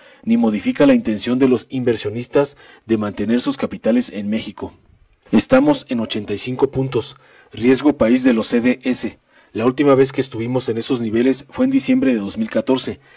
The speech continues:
y realmente los inversionistas no están viendo un gran riesgo en el país", explicó Reich. "Podría afectar a mediano y largo plazo". Los manejadores globales activos destacaron que los temas de inseguridad podrían afectar el nivel de la inversión extranjera directa en el mediano y largo plazos para nuestro país.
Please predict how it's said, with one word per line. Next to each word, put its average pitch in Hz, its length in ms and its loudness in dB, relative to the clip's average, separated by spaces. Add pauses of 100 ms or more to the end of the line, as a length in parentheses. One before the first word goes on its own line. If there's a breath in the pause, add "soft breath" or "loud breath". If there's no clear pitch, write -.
(180 soft breath)
y 110 140 -4
realmente 139 420 4
los 123 200 2
inversionistas 107 760 -2 (260 soft breath)
no 240 100 0
están 269 300 2
viendo - 320 4
un 127 200 0
gran 123 240 2
riesgo 123 220 0
en 117 40 -4
el 101 100 -4
país", 110 440 -4
explicó - 440 -6
Reich. 113 400 -2 (800 soft breath)
"Podría 226 240 4
afectar 269 380 4
a 143 40 6
mediano 127 440 2
y 110 60 -12
largo 113 280 0
plazo". 104 360 -6 (540 soft breath)
Los 117 160 -2
manejadores 123 540 2
globales 233 440 4
activos 262 380 0
destacaron 120 460 -4
que 120 140 -4
los 104 160 -6
temas 127 260 0
de 123 60 -2
inseguridad 107 640 -4 (280 soft breath)
podrían 110 300 0
afectar 123 540 0
el 117 100 -2
nivel 113 240 0
de 131 100 2
la 127 60 2
inversión 117 320 -2
extranjera 117 480 0
directa 117 440 -2
en 113 140 -10
el 104 100 -10
mediano 117 460 -2
y 117 60 -8
largo 113 300 -2
plazos 123 340 -2
para 98 180 -6
nuestro 101 300 -10
país. 127 380 -2